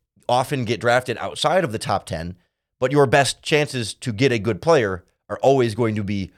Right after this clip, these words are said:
earlier in the draft. And the farther you go, the less chance you have of that player being very good. So the Bears need to sit there and ask themselves, "Okay, how many players do we really love in this draft? How many players do we feel really comfortable with?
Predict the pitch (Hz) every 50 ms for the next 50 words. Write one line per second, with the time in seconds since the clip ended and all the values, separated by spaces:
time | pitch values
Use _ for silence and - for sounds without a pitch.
0 | _ _ _ _ - 147 151 143 135 131 123 117 113 82 110 104 95 85 117 120
1 | 95 - - - - - - - 98 95 - 127 123 123 107 104 107 113 151 139
2 | 139 135 104 - _ _ _ _ - - 107 - 101 - - - 131 117 - 123
3 | 110 117 104 98 95 87 - _ _ - 101 98 101 104 - - - 156 170 170
4 | 147 143 113 98 131 127 127 123 120 117 104 - _ _ _ _ _ - 135 127
5 | 120 123 131 170 185 - - - _ _ _ _ _ _ _ - - 185 175 170
6 | 143 202 196 180 151 170 165 147 143 - 175 165 - 135 123 131 147 170 170 -
7 | 123 110 - 120 92 101 104 101 - 139 - - 117 95 104 110 - _ _ _
8 | _ _ _ _ _ _ _ _ - 151 160 180 185 185 160 - - 156 165 175
9 | 165 160 143 123 104 127 127 135 120 107 123 147 151 147 143 127 123 131 151 139
10 | 135 107 101 95 - - 90 80 76 78 - - 120 139 143 135 - 147 143 135
11 | 131 110 117 123 123 107 - 139 127 127 127 110 101 - 131 139 127 - 127 113
12 | 95 101 104 104 -